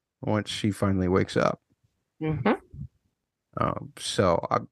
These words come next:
Speaker 1: you're right. That's setting up a very interesting prospect to see some good character stuff there, and maybe <laughs> see some. Uh, what if we get one scene of James McAvoy and Ruth Wilson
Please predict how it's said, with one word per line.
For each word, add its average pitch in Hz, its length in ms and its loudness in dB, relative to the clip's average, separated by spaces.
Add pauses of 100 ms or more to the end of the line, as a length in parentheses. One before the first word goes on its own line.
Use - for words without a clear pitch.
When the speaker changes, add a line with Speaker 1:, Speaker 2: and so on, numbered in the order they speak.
(300)
Speaker 1:
you're 107 220 -2
right. 98 300 4
That's 104 220 0
setting 107 400 2
up 101 160 0
a 98 80 0
very 101 320 2
interesting 95 480 -2
prospect 98 560 0
to 98 100 -4
see 95 200 -4
some 95 180 -6
good 98 240 -2
character 98 360 0
stuff - 360 -4
there, 98 240 -2
and 110 280 2
maybe 156 400 4
<laughs> - 0 -
see 170 200 2
some. 151 260 2 (1000)
Uh, 127 60 0
what 135 240 2
if 151 80 4
we 156 100 4
get 135 240 2
one 110 460 4
scene 135 460 2
of 120 140 0
James 120 360 2
McAvoy 120 840 4
and 107 380 0
Ruth 113 220 2
Wilson 113 560 0